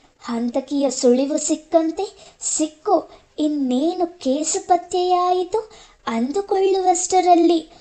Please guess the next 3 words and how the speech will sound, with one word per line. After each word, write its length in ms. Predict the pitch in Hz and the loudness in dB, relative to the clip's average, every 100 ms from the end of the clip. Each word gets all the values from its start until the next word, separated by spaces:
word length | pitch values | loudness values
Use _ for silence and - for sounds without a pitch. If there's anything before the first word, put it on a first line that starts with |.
| _ _ 277 | _ _ -4
"ಉಹು, 500 | 269 269 403 440 403 - _ _ | -2 -2 -4 -6 -10 -18 _ _
ಹಂತಕಿ 580 | - 269 349 392 349 330 | -8 -6 -4 -2 0 0
ಅವಳಲ್ಲ, 580 | 269 254 277 370 392 370 | 0 -2 0 2 2 2